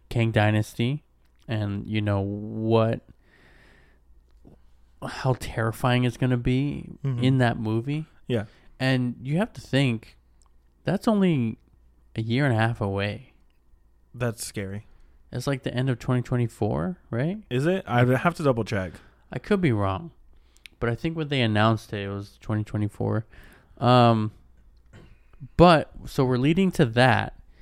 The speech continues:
Speaker 1: and then that is supposed to lead into Secret Wars. So it's kind of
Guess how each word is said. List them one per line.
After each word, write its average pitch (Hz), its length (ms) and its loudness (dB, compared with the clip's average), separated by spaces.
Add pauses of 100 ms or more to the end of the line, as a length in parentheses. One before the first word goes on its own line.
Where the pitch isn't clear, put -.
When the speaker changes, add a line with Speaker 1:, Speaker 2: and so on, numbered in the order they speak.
(440)
Speaker 1:
and 117 160 0
then 117 220 2
that 151 420 4 (800)
is 120 120 -4
supposed 131 300 2
to 127 80 2
lead 117 240 4
into 107 540 0
Secret - 500 -4
Wars. 101 480 -4 (600)
So 135 260 6
it's 135 160 2
kind 202 320 4
of 156 320 2